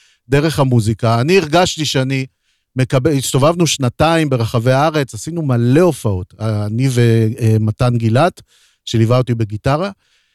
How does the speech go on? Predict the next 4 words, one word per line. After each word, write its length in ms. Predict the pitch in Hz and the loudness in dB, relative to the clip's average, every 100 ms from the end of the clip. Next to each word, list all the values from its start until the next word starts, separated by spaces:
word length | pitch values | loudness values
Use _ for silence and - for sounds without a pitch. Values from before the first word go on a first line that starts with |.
| _ _ _ | _ _ _
והתגובות 1700 | 90 98 113 - 117 113 113 107 107 104 - 104 113 90 92 147 220 | -4 2 2 0 -2 0 2 2 0 -2 -6 0 0 0 0 2 2
שקיבלנו, 1200 | - 135 - 110 101 131 170 202 175 131 123 160 208 _ | 0 -4 -4 -6 0 2 2 2 2 2 2 -2 -8 _
אה, 380 | 110 110 104 104 104 - - | -8 -4 -4 -6 -8 -14 -10
היו 360 | 107 120 147 | -2 2 2